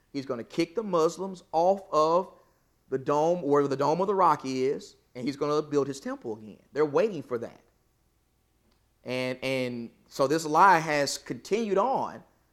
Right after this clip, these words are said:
and it's gonna continue on until the Lord comes back. All right.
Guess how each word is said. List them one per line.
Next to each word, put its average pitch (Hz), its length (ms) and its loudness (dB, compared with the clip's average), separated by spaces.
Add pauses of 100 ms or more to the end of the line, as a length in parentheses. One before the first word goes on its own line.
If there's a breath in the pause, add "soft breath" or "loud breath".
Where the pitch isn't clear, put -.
and 143 180 -4
it's 151 120 -2
gonna 196 260 0
continue 143 520 -6
on 131 240 -2
until 127 180 -8
the 127 60 -2
Lord 131 260 -4
comes 117 220 -12
back. 107 280 -16 (1700)
All 240 160 8
right. 156 260 6